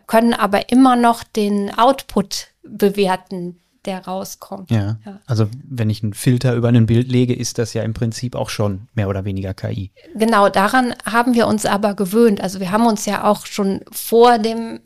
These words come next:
Speaker 1: Internet- und Social-Media-Zeitalter daran gewöhnt, dass alle Werbebilder, die wir sehen, bearbeitet sind.
Speaker 2: Ja.
Speaker 1: Ja.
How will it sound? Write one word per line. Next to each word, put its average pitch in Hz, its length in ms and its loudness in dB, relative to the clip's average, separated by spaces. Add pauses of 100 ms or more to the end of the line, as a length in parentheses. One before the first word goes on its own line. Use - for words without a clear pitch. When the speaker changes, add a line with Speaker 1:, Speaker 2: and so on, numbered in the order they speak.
(140)
Speaker 1:
Internet- 226 680 -2
und 214 100 -6
Social-Media-Zeitalter 220 1200 -2
daran 214 300 -4
gewöhnt, 226 480 0
dass 202 340 -4
alle 202 480 -2 (380)
Werbebilder, 202 880 2
die 190 180 -6
wir 190 140 -2
sehen, 190 380 -2
bearbeitet 180 760 -8
sind. 190 440 -12 (200)
Speaker 2:
Ja. 107 340 0
Speaker 1:
Ja. 101 180 -14